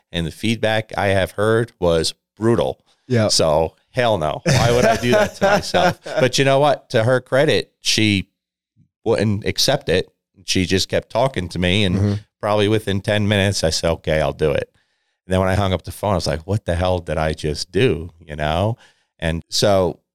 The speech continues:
Speaker 1: I'm scared to death, as you could see.
Speaker 2: <laughs>
Speaker 1: Um, I, I've literally been in the bathroom all day. I kinda have the f-, butterflies going, and
Speaker 2: Yeah, yeah.
Speaker 1: I'm sweaty. I have dry mouth. I try not to talk in people's face 'cause I know my breath is kicking like a mule. And I just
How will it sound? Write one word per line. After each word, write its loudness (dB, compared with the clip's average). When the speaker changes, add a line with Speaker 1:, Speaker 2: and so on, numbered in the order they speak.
Speaker 1:
I'm -2
scared 2
to -8
death, 0
as -2
you -6
could -12
see. 0
Speaker 2:
<laughs> 4
Speaker 1:
Um, -2
I, 2
I've 0
literally 2
been 0
in 0
the -4
bathroom -2
all 2
day. 0
I -2
kinda -2
have -2
the -14
f-, -12
butterflies 0
going, -2
and -2
Speaker 2:
Yeah, 2
yeah. -2
Speaker 1:
I'm -6
sweaty. 2
I 2
have 0
dry 0
mouth. -2
I 0
try 0
not 0
to -8
talk -2
in -8
people's -6
face 0
'cause -10
I 0
know -4
my -4
breath -2
is -4
kicking -4
like -2
a -4
mule. 0
And -6
I 0
just -2